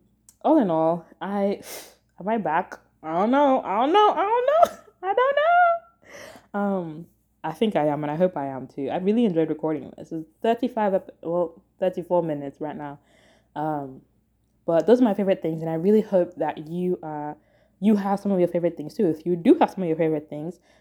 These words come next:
um, make sure to share them with me. Like, oh my God, especially, like, T V show recommendations, because it, it does not make sense. Kí o ní T V nínú ilé, kó má rí nǹkan wò.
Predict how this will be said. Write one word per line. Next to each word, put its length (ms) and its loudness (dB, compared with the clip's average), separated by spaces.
um, 260 -4
make 160 0
sure 160 2
to 60 4
share 220 2
them 160 0
with 180 -8
me. 300 -10
Like, 240 -6
oh 120 8
my 140 6
God, 120 4
especially, 300 2
like, 240 2
T 100 -2
V 80 0
show 120 2
recommendations, 580 2
because 240 2
it, 120 0
it 140 -2
does 160 2
not 140 0
make 160 0
sense. 280 -6
Kí 120 2
o 100 4
ní 220 2
T 80 2
V 160 0
nínú 240 2
ilé, 180 2
kó 100 0
má 140 6
rí 180 0
nǹkan 220 0
wò. 160 -2